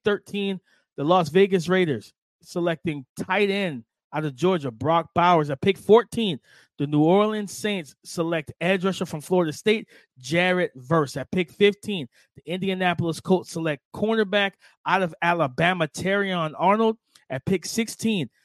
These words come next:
The Seattle Seahawks select Dallas Turner, edge rusher from Alabama at pick seventeen.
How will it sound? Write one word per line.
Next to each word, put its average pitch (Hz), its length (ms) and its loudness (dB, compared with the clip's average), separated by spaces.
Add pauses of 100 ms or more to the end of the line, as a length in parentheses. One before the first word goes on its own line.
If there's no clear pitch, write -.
(120)
The 147 80 -10
Seattle 165 380 0
Seahawks 214 480 0
select 151 380 -8
Dallas 185 420 -4
Turner, 202 420 -4 (380)
edge 190 280 2
rusher 180 280 -2
from 156 220 -8
Alabama 151 680 -2
at 131 200 -8
pick 196 220 0
seventeen. 196 840 0